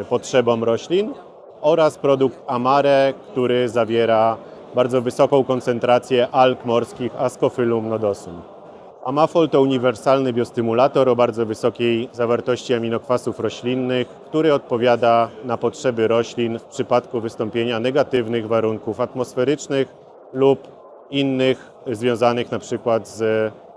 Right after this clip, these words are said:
ze stosowaniem środków ochrony roślin. Wysoka zawartość aminokwasów pozwala roślinie na szybką i optymalną regenerację po wystąpieniu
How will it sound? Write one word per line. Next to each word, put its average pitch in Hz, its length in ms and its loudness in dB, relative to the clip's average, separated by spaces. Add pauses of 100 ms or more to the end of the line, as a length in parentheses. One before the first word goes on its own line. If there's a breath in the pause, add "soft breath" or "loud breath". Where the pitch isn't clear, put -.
(140)
ze 120 140 -6
stosowaniem 117 560 -2
środków 113 400 -6
ochrony 107 380 -4
roślin. 101 360 -8 (440)
Wysoka 170 360 0
zawartość 135 540 2
aminokwasów 120 720 -2
pozwala 120 540 2
roślinie 113 500 -4
na 110 140 -4
szybką 127 600 0 (420)
i 120 140 0
optymalną 117 920 0 (160)
regenerację 113 800 0
po 127 140 0
wystąpieniu 113 880 -2